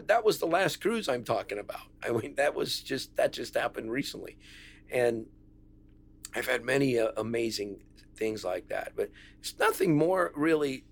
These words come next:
gratifying or satisfying or, um, than really just, uh, to realizing that, that, that somehow our music, what I've done,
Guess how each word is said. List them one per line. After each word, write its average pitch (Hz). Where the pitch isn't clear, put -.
gratifying 123
or 101
satisfying 110
or, 95
um, 92
than 110
really 113
just, -
uh, 92
to 117
realizing 117
that, 90
that, -
that 110
somehow 151
our 135
music, 139
what 120
I've 139
done, 120